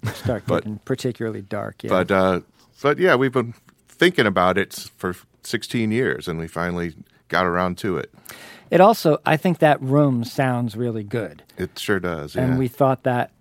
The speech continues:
Speaker 1: when we used to play there late nights, you know, and there would be no one in the place. And it was just, the room sounds good. It's,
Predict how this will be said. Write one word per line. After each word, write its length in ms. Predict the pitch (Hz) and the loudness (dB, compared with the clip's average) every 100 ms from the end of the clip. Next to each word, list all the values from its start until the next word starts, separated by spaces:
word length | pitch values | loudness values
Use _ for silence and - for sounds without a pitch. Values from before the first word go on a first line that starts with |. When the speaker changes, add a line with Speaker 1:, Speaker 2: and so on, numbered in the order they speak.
| _ - | _ -20
Speaker 1:
when 300 | - 135 131 | -6 -4 -2
we 80 | 135 | -2
used 260 | 123 127 - | -2 -2 -4
to 60 | |
play 260 | 123 131 123 | -2 0 0
there 380 | 113 113 107 104 _ _ | 0 -2 -4 -8 _ _
late 320 | 117 127 - | -2 0 -2
nights, 520 | 107 98 - - - - _ | -8 -10 -12 -18 -20 -20 _
you 80 | 123 | -4
know, 140 | 110 | -2
and 100 | 107 | -4
there 80 | 107 | -4
would 160 | 104 104 | -6 -8
be 120 | 107 | -6
no 180 | 107 113 | -4 -4
one 140 | 110 | -4
in 100 | 107 | -4
the 60 | 101 | -6
place. 320 | 127 110 107 | -4 -4 -6
And 60 | |
it 20 | - | -10
was 80 | |
just, 180 | - 120 | -10 -8
the 100 | 117 | -6
room 380 | 110 131 165 135 | 0 6 6 6
sounds 340 | 120 117 107 | 0 -4 -4
good. 280 | - 117 90 | -4 -6 -4
It's, 240 | 101 - | -10 -14